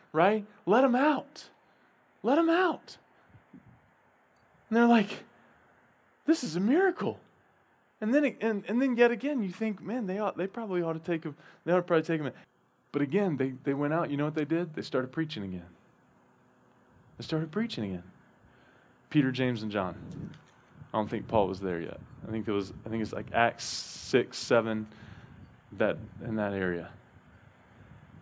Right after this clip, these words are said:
They were faithful to the call of God. They were faithful to the call of Christ. See, and here's the truth. Again, don't miss it.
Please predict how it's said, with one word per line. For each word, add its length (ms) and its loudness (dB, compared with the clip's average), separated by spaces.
They 80 0
were 100 -2
faithful 720 0
to 160 -6
the 80 -2
call 540 -8
of 160 -4
God. 400 -2
They 80 4
were 80 6
faithful 500 2
to 120 0
the 80 0
call 260 2
of 120 -6
Christ. 420 -6
See, 240 0
and 120 -6
here's 240 2
the 80 2
truth. 460 2
Again, 420 2
don't 220 0
miss 280 0
it. 100 -6